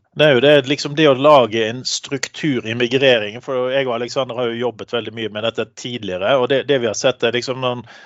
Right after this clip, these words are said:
Speaker 2: första önske från ett bedrift, det är ju att ta fällesområde och flytta det till ett nytt fällesområde i skyen. Eh, men det är ju där vi måste sätta ner foten och säga att nej, det ska in i
Speaker 1: <laughs>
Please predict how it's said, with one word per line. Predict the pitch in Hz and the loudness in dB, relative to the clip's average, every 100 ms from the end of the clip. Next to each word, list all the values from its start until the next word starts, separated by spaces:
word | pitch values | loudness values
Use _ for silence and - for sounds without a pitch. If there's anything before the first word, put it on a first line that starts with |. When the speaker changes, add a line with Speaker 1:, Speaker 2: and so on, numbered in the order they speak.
| - _ | -20 _
Speaker 2:
första | - 180 156 - 127 - | -2 0 0 0 -2 0
önske | 147 123 - 110 | -2 -2 -10 -10
från | - 135 123 | -2 0 0
ett | 110 | -2
bedrift, | 120 123 170 180 - | -8 -2 -4 -4 -6
det | 131 | 0
är | 139 | 0
ju | 113 | 0
att | |
ta | 131 143 | 2 2
fällesområde | - - 156 113 - 113 107 107 143 | 0 -4 -4 -4 -10 -8 -6 -4 -4
och | 139 | -6
flytta | - 143 - | -4 -6 -4
det | 110 | -6
till | - - | -4 -8
ett | 143 | -6
nytt | 139 - | -8 -6
fällesområde | - 104 - 110 98 110 | -4 -4 -4 -8 -6 -4
i | |
skyen. | - 123 113 160 _ - | -4 0 0 -2 _ -6
Eh, | 120 113 113 | -2 0 0
men | 131 | 4
det | 143 | 4
är | |
ju | 139 | 8
där | 147 | 6
vi | 139 | 4
måste | 135 123 | -2 -4
sätta | 147 151 | -4 -4
ner | |
foten | 135 165 127 127 | -4 -4 -6 -8
och | |
säga | - 131 | -4 -4
att | 139 | -4
nej, | 127 135 175 | -8 -4 -4
det | 139 131 | -6 -10
ska | - 131 123 | -8 -8 -8
in | 160 143 117 | -10 -12 -16
i | 127 127 127 117 - | -14 -10 -8 -8 -10
Speaker 1:
<laughs> | - | -4